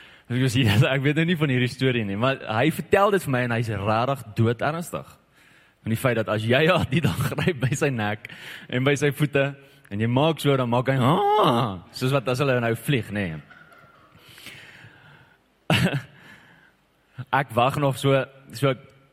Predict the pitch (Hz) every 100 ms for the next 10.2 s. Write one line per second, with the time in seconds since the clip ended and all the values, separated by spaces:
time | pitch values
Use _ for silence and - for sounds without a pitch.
0 | _ - 156 170 151 147 143 127 127 127
1 | 113 - 131 110 92 - - - - -
2 | _ 110 123 120 147 165 117 143 120 113
3 | 98 110 107 98 104 101 87 92 101 92
4 | 85 95 107 113 131 131 110 101 110 110
5 | 104 101 - - 107 104 - 87 87 87
6 | 87 - - - - - - - 101 107
7 | 104 101 92 92 82 98 - - - -
8 | - 113 131 170 160 143 - 151 151 151
9 | 117 123 113 123 131 117 110 98 107 92
10 | -